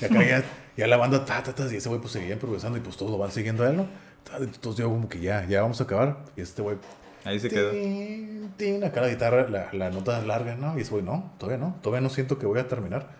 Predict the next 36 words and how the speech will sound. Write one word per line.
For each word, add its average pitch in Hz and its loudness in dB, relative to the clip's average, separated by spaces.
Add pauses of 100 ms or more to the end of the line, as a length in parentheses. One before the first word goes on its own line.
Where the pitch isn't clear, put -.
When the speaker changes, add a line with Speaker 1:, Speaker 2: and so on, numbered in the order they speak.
(120)
Speaker 1:
todavía 107 2
siento 123 0
que 117 -4
tengo 117 -2
más". 117 -2 (260)
Speaker 2:
<laughs> - -18
Speaker 1:
Tin, 85 -4
y - -4
todo, - -4 (220)
el 117 0
pinche 113 -4
baterista, 117 -2
el 107 0
bajista, 113 -4
pum, 104 -6
y 104 -4
todos 104 -6
se 117 -4
le 107 -2
quedan 104 -2
mirando. 107 -2 (600)
"No, 117 -2
todavía 120 2
no, 214 2 (100)
todavía 120 2
traigo 156 4
más 165 2
que 190 -4
sacar". 170 6 (280)
Speaker 2:
<laughs> 175 0
Speaker 1:
O 135 0
sea 151 4
que, 175 2 (520)
ah, 196 -6
ahora 135 0
sí, 143 -2